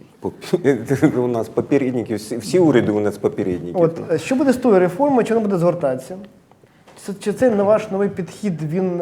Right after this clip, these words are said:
Speaker 2: передбачає якісь радикальні дії, чи це
Speaker 1: Ні.
Speaker 2: буде по-, більш поступово?
Speaker 1: Ну, е, ще зарано казати, як воно буде
Speaker 2: Лякатися
Speaker 1: наприклад.
Speaker 2: медикам чи не лякатися?
Speaker 1: Ні, лякатися і в першу чергу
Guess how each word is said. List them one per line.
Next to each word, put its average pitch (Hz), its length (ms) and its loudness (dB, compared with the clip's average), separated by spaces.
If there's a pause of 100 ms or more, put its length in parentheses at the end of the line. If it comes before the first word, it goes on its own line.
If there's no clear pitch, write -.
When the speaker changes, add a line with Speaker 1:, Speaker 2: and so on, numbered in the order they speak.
Speaker 2:
передбачає 165 520 2
якісь 151 340 -4
радикальні 156 580 4
дії, 185 480 -4
чи 170 240 -10 (520)
це 185 160 0
Speaker 1:
Ні. 170 60 -2
Speaker 2:
буде 170 260 6
по-, 160 260 0
більш 156 140 -2
поступово? 156 560 0
Speaker 1:
Ну, 85 480 -6
е, 113 40 -12
ще 123 200 2
зарано 107 400 0
казати, 98 400 -4
як 98 300 -2
воно 95 200 -2
буде 92 120 -2
Speaker 2:
Лякатися 262 380 4 (160)
Speaker 1:
наприклад. 190 40 4
Speaker 2:
медикам 160 420 0
чи 160 100 -8
не 180 80 -2
лякатися? 175 520 -8
Speaker 1:
Ні, 131 400 2
лякатися 147 480 -6
і 50 200 -10
в 71 140 -10
першу 127 300 -8
чергу 95 220 -10